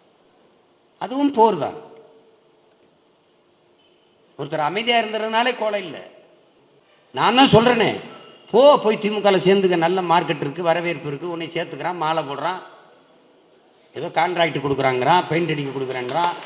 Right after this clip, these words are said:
அந்த ஆவின், ஆவின் பு-, ஆவின் பூத்துல இருக்கிற அந்த பழைய பாத்திரங்களை எல்லாம் சுரண்டுறது, விக்கிறது, ஏதோ கொடுக்குறேன்றான்.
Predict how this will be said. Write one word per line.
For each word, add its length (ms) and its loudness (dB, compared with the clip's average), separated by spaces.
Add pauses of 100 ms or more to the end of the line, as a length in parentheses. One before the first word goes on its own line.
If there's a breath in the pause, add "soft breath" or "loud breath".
(260)
அந்த 500 0 (1800)
ஆவின், 480 2
ஆவின் 380 2
பு-, 160 -2
ஆவின் 640 2
பூத்துல 380 2
இருக்கிற 500 2 (120)
அந்த 160 -4
பழைய 320 2
பாத்திரங்களை 500 -4
எல்லாம் 220 -6
சுரண்டுறது, 380 -6
விக்கிறது, 420 -8
ஏதோ 100 -10
கொடுக்குறேன்றான். 640 -8